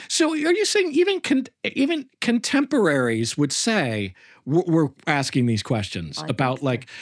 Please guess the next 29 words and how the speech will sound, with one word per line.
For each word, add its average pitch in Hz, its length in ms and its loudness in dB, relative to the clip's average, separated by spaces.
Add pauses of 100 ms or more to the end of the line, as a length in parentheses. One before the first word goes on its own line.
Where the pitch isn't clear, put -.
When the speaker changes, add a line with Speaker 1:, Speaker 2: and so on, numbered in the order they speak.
(140)
Speaker 1:
and 202 140 0
so 233 160 2
this 208 200 0
whole 240 200 2
idea 226 260 0
of 185 100 0
just 190 220 -2 (140)
general 175 480 2
legitimacy, 107 920 -4 (280)
like, 160 160 -2
who's 226 260 2
really 131 600 4
a 123 100 -2
real 120 500 2
emperor 90 520 -6 (240)
is 127 200 -2
not 156 220 2
a 151 60 2
guy 143 240 0
who's 127 180 0
gonna 131 220 -2
be, 123 200 -2
like, 113 420 -4 (680)
running 156 320 2
around 139 240 2
dressed 131 280 0
like 131 140 0
<laughs> 202 60 2
Hercules, - 800 0